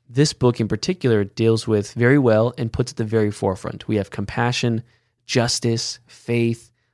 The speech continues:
loyalty, and courage. So what did I like about this book? What about it sets it apart and makes me feel like, "Hey, this might be worth reading"?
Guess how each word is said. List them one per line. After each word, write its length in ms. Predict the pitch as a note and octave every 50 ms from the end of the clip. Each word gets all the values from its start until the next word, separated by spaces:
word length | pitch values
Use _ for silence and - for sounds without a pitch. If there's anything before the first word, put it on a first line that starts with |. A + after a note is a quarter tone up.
| _ _
loyalty, 720 | - G#2 A2 A#2+ B2+ B2+ B2 B2 - - B2 A#2 A2+ - _ _ _ _ _ _ _ _ _ -
and 160 | A2 G#2+ G#2+
courage. 600 | - - A2 G2 E2 A#1+ G1+ - - - - - _ _ _ _ _ _ _ _ _ _ _ _ _ _ _ _ _
So 160 | _ - - C#3+
what 160 | D#3 A3 A3+
did 120 | C#4 C#4
I 100 | C4 A#3
like 460 | F3+ D3 B2+ A#2 A2+ A2+ A#2+ B2 - -
about 320 | - A#2 A2 G#2+ G#2 - -
this 200 | - G#2 - -
book? 420 | - - F#2+ E2+ - - - _ _ _ _ _
What 180 | - G#2+ C3 F3+
about 300 | G#3+ G3 E3+ C3+ C3 C3
it 100 | B2+ -
sets 260 | - - A#2+ A#2 -
it 60 | C#3
apart 420 | C3+ B2 - - A2 G#2 G#2 - - -
and 180 | A#2+ A2+ A2+
makes 320 | A2+ A2+ A#2+ A#2+ - - -
me 160 | B2 A#2 A2+
feel 300 | - - A2+ G#2+ G2+ G2+
like, 360 | G2+ F#2+ F#2+ G2 G2 - - _
"Hey, 180 | - G3 F#3
this 260 | C3 A2+ A#2 A2+ - -
might 280 | A2 G#2+ G#2 G#2+ G#2+
be 120 | - A2 G#2+
worth 280 | G2+ G2+ G2 G2 -
reading"? 300 | B2+ C3 B2+ F#2 F#2 -